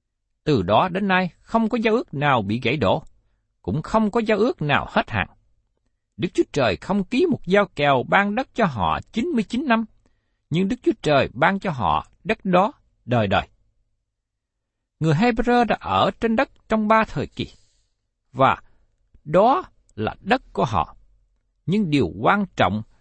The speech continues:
là họ chiếm giữ nó. Chắc chắn nó chỉ ở dưới một số điều kiện. Lần thứ nhất, Đức Chúa Trời đem họ xuống xứ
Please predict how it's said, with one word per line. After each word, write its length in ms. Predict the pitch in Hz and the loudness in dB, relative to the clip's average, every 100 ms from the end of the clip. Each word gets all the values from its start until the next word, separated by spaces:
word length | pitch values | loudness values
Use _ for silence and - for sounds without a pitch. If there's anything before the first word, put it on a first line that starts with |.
| - | -8
là 140 | 110 - | -6 -4
họ 220 | 78 101 | -2 -4
chiếm 220 | - 339 359 165 | -4 -4 -2 0
giữ 140 | 101 | 0
nó. 160 | 147 - _ _ _ _ _ _ _ _ | -2 -6 _ _ _ _ _ _ _ _
Chắc 140 | 226 - _ - | -6 -6 _ -4
chắn 260 | 202 254 311 | -4 -4 -10
nó 220 | 139 160 233 | -6 -4 -2
chỉ 160 | 165 | -4
ở 260 | - 92 151 | -4 -2 -2
dưới 140 | 185 269 | -2 -2
một 200 | - - | -2 -2
số 140 | 262 | -4
điều 220 | 180 131 | 0 -2
kiện. 240 | - 110 76 _ _ _ _ _ _ _ _ _ _ _ | 0 -6 -6 _ _ _ _ _ _ _ _ _ _ _
Lần 220 | 139 151 147 | -2 0 0
thứ 120 | 254 | -4
nhất, 140 | 339 - | -6 -6
Đức 120 | 359 359 | -4 -2
Chúa 100 | 359 - | -2 -2
Trời 260 | 160 147 | 0 2
đem 260 | 131 208 226 | 2 0 0
họ 380 | 131 98 80 67 | -2 0 0 0
xuống 300 | - 214 339 | -4 -4 -4
xứ 200 | - | -6